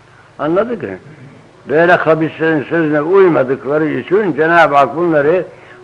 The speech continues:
ashab-ı kiram gibi büyütecek ahirette. Allah kıymetini, kadrini bildirsin. Bak, kadınlarınızı söyleyin. Cenab-ı Peygamber sıkı sıkı söylüyor. Ahir zamanda bir takım kadınlar gelecekler buyuruyor.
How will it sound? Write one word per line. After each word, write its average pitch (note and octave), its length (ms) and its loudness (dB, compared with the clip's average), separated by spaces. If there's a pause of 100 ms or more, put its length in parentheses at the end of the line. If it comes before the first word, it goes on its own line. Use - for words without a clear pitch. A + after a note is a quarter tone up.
ashab-ı D#3 520 0
kiram G3 360 4
gibi E3+ 260 0
büyütecek D#3 480 0
ahirette. G#2+ 600 -2
Allah D3 420 0
kıymetini, C#3+ 540 -4
kadrini B2+ 500 -4
bildirsin. B2 480 -8 (880)
Bak, D#3+ 180 -4
kadınlarınızı D#3 800 0
söyleyin. D3 480 -2 (600)
Cenab-ı C#3+ 400 0
Peygamber D#3 400 -2 (100)
sıkı C#3+ 240 -8
sıkı B2+ 360 -8
söylüyor. C3+ 400 -2 (140)
Ahir C#3 400 -2
zamanda C#3+ 460 -4
bir C#3 140 -10
takım C#3+ 300 -4
kadınlar C#3+ 480 -2
gelecekler C3+ 760 -4
buyuruyor. C3+ 440 -4